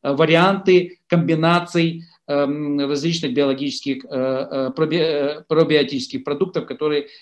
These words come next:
используются, э, в, э, лечении, э, тех или иных, э, э, лечении тех или иных заболеваний.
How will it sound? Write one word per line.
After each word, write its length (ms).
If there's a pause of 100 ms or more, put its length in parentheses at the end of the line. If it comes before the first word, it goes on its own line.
используются, 640 (260)
э, 140
в, 400 (340)
э, 280
лечении, 840 (280)
э, 420
тех 220
или 300
иных, 380
э, 220 (160)
э, 440
лечении 400
тех 180
или 120
иных 180
заболеваний. 760